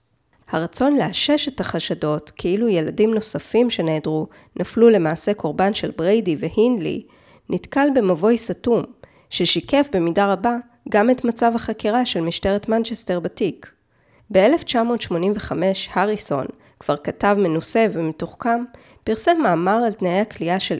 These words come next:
איאן בריידי. שם טען שבריידי,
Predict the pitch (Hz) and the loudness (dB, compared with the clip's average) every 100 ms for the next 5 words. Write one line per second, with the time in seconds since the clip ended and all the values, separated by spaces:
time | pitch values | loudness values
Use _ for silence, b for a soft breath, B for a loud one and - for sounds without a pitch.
0 | - 190 185 180 165 160 - - - _ | -2 0 0 -2 -2 -4 -6 -12 -16 _
1 | _ b b b - 269 302 285 160 151 | _ b b b -4 0 0 0 -2 -2
2 | 160 - 214 190 247 185 151 - | -4 -6 -4 0 0 0 -4 -6